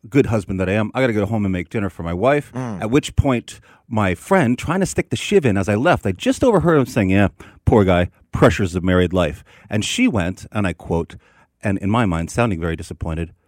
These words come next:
Speaker 1: "Oh, he's married?"
Speaker 2: Mm.
Speaker 1: And that kinda made my year. Just th-, those two words. "He's married,"
Speaker 2: Oh.
Speaker 1: sounding disappointed. According to my friend, his theory was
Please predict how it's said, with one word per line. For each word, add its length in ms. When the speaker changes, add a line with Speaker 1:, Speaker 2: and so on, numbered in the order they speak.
Speaker 1:
"Oh, 220
he's 400
married?" 720
Speaker 2:
Mm. 320
Speaker 1:
And 140
that 140
kinda 220
made 220
my 140
year. 300
Just 240
th-, 140
those 240
two 200
words. 580
"He's 260
married," 300
Speaker 2:
Oh. 40
Speaker 1:
sounding 340
disappointed. 540
According 300
to 80
my 120
friend, 420
his 280
theory 280
was 440